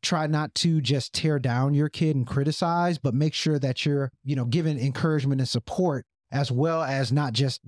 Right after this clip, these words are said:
discipline them for breaking those rules. And then just, you know, create, you know, make sure that you instill a sense of social responsibility in those. So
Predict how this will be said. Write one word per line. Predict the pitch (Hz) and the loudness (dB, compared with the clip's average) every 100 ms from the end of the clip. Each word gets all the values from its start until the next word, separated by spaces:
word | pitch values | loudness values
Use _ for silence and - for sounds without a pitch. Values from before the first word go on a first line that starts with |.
| 104 | -2
discipline | 160 - 123 139 123 | 0 0 0 2 2
them | 123 | 2
for | 131 | 0
breaking | 110 127 131 | 0 0 0
those | 123 117 104 | 0 -2 0
rules. | 123 180 139 113 | 0 0 0 -2
And | 107 143 | 0 0
then | 156 160 | 2 2
just, | 143 170 - - _ _ | 0 -2 -4 -14 _ _
you | 156 | 0
know, | 147 139 | 2 0
create, | 139 190 160 175 123 - _ - | 0 2 2 2 -2 -8 _ -4
you | 139 | 0
know, | 131 | 0
make | 156 | 0
sure | - 170 156 | 0 0 0
that | 135 135 127 - | 0 -2 -4 -4
you | 135 160 | 0 2
instill | 147 - 156 139 | 2 0 0 2
a | |
sense | 131 156 139 | 0 0 0
of | 127 | 0
social | - 147 - 127 | 0 0 2 0
responsibility | 127 - 143 131 107 123 143 120 113 | 0 0 0 -2 -2 0 2 2 2
in | 107 104 | 2 2
those. | 107 104 107 | 2 0 0
So | - 131 117 | -2 0 -2